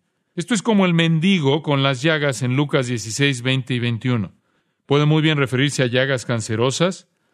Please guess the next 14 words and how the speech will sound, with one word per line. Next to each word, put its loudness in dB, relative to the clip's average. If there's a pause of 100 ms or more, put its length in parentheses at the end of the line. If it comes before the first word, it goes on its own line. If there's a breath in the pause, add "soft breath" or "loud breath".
(180)
Inmediatamente 0
después -2
de 0
eso, -4 (220 soft breath)
se 0
vierte 2
la 0
segunda -2
copa 0
sobre -2
el -4
mar, 0
versículo -4
tres, -2